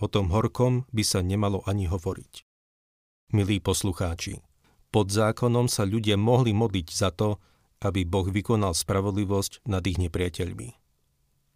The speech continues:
Musíme pamätať na to, že tí, čo sú nepriateľmi Božieho ľudu,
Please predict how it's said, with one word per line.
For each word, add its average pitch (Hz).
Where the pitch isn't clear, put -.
Musíme 104
pamätať 101
na 95
to, 104
že 104
tí, 120
čo 127
sú 101
nepriateľmi 104
Božieho 98
ľudu, 95